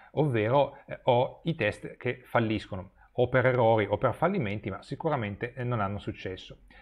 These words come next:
Perché? Perché non ho ancora scritto una riga di codice che implementi le funzionalità da testare. A questo punto,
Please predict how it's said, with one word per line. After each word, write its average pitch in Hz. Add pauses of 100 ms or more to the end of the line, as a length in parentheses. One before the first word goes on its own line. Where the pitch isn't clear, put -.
(120)
Perché? 170
Perché 107
non 110
ho 107
ancora 120
scritto 113
una 104
riga 90
di 101
codice 101
che -
implementi 95
le 95
funzionalità 95
da 101
testare. - (680)
A -
questo 127
punto, 165